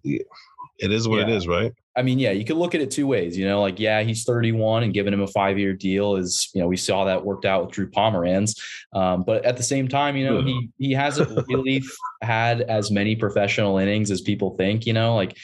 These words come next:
Speaker 2: he came over from Japan a couple years ago. Before that, he was in Venezuela,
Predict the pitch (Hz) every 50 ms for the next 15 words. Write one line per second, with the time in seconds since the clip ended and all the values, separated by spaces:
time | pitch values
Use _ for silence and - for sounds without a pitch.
0 | - - - - - 107 98 - 117 107 104 107 104 107 104 104 110 107 107 -
1 | 113 101 98 101 98 - 104 104 101 101 107 107 101 - 104 104 101 104 101 101
2 | 110 104 101 98 98 98 - - 104 104 104 101 101 98 107 107 104 98 101 95
3 | 92 98 98 98 95 95 95 95 98 98 98 98 98 98 98 98 95